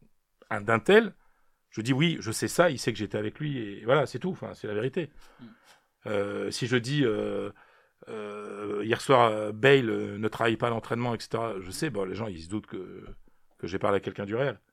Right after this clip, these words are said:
Speaker 1: Voilà, ils se doutent que, que j'ai les informations pour ça, quoi. Le problème aujourd'hui, c'est que un jeune journaliste qui n'a pas de contact, euh, en off, il va appeler l'agent de,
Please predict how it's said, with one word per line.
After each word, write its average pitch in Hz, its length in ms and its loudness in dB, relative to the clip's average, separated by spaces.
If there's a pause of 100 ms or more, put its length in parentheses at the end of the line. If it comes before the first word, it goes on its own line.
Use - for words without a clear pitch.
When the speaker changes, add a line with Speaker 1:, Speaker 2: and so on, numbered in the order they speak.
(160)
Speaker 1:
Voilà, 113 260 6
ils 98 80 -10
se 90 40 -14
doutent 113 140 -2
que, 113 120 -4
que 98 180 -4
j'ai 104 140 -4
les 101 160 -4
informations 104 420 -6
pour 120 160 -14
ça, 147 160 -4
quoi. - 160 -14 (560)
Le 110 80 -2
problème 156 300 10
aujourd'hui, 139 320 4
c'est - 160 -2
que 117 240 0 (1040)
un 110 80 -2
jeune 120 180 2
journaliste 131 420 0
qui 110 60 -8
n'a 101 100 -2
pas - 140 2
de 110 80 -4
contact, 110 460 -2
euh, 92 240 -8
en 120 160 6
off, 208 200 -4 (600)
il 101 60 -10
va 104 100 4
appeler 123 260 0
l'agent 107 280 0
de, 95 600 -6